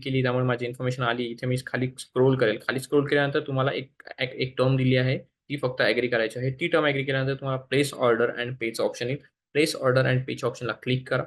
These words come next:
या ऑप्शनला क्लिक केल्यानंतर तुमच्यासमोर सरळ सरळ एक क्यूआर कोड ओपन होईल. त्या क्यूआर कोडला तुम्ही स्कॅन करा. त्या क्यूआर कोडला स्कॅन केल्यानंतर तुमच्यासमोर पेमेंट करायचं ऑप्शन येईल. तुम्ही पेमेंट करा.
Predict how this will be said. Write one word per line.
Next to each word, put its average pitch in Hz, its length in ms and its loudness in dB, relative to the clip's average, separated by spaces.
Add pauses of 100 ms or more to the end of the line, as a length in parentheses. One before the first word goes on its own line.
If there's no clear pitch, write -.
(140)
या 156 100 4
ऑप्शनला 170 300 4
क्लिक 165 220 -2
केल्यानंतर 147 380 2
तुमच्यासमोर 135 420 -2
सरळ 127 240 4
सरळ 127 260 6 (120)
एक 127 180 -4
क्यूआर 120 220 0
कोड 117 260 -2 (280)
ओपन 127 300 -2
होईल. 143 280 0
त्या 143 80 0
क्यूआर 143 380 2
कोडला 139 240 0
तुम्ही 131 220 -6
स्कॅन 123 400 -2
करा. 135 180 0
त्या 139 140 -6
क्यूआर 135 220 0
कोडला 135 220 -2
स्कॅन 135 260 -6
केल्यानंतर 131 300 -2
तुमच्यासमोर 123 420 -4
पेमेंट 120 320 -2
करायचं 123 220 0
ऑप्शन 123 180 -8
येईल. 123 120 -6
तुम्ही 127 200 -8 (200)
पेमेंट 127 280 2
करा. 131 220 0